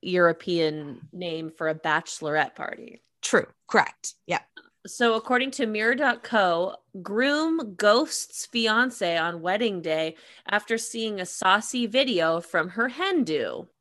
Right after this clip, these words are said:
Speaker 2: When do you think about it, stag and hen dos, or bachelor and bachelorette parties, are a bit of a strange concept. One night of freedom before settling down for the person you vow to spend the rest of your life with.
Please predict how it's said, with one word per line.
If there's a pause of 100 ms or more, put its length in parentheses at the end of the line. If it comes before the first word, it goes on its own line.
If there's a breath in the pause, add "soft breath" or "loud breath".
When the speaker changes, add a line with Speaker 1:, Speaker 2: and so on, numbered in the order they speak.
(240)
Speaker 2:
When
do
you
think
about
it,
stag
and
hen
dos,
or
bachelor
and
bachelorette
parties,
are
a
bit
of
a
strange
concept. (500)
One
night
of
freedom
before
settling
down
for
the
person
you
vow
to
spend
the
rest
of
your
life
with.